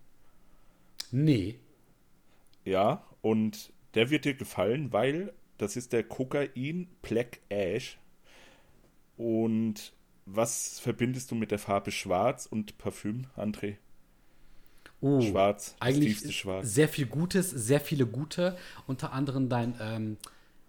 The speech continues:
Speaker 1: boah, dein Vit-, Vi-, Vit-, ah, wie heißt es nochmal? Dieses schwarze Parfüm, was du hattest, mit Vit?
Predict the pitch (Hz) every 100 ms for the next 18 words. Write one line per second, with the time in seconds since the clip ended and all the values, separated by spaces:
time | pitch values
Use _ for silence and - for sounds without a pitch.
0 | _ - - - - 110 107 107 107 95
1 | 139 - 110 147 175 98 143 - - -
2 | - 151 165 160 123 165 156 156 170 170
3 | 180 180 - 123 131 127 - - - 131
4 | 139 - 127 139 143 - 131 127 139 -
5 | 104 113 180 -